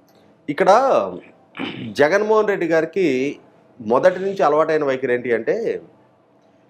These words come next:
"నేను ఆరోపణ చేస్తా, రుజువుకు నిలబడను, నేను బట్టకాల్చి మొహం వేస్తా,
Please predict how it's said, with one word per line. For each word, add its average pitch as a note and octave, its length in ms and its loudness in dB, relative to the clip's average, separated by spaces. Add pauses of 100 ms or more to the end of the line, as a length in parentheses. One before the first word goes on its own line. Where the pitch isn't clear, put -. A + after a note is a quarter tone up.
(140)
"నేను D3+ 220 6
ఆరోపణ F#3+ 380 2
చేస్తా, C3+ 520 0 (1800)
రుజువుకు F3+ 380 4
నిలబడను, D#3 480 2 (1500)
నేను F#3 220 4
బట్టకాల్చి G3+ 540 2
మొహం F3 260 4
వేస్తా, D#3+ 420 0